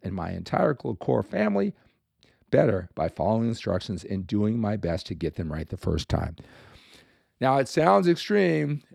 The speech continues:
right? But, uh, you know, I know, you know, uh, again, here's the great thing about this. I, uh,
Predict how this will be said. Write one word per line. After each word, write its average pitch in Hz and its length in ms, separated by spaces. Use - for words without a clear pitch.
right? 143 360
But, 135 300
uh, 85 60
you 127 180
know, 131 60
I 131 180
know, 151 280
you 135 340
know, 135 240
uh, 90 420
again, 120 520
here's 180 320
the 151 80
great 131 320
thing 120 180
about 95 360
this. 76 280
I, 110 180
uh, 82 320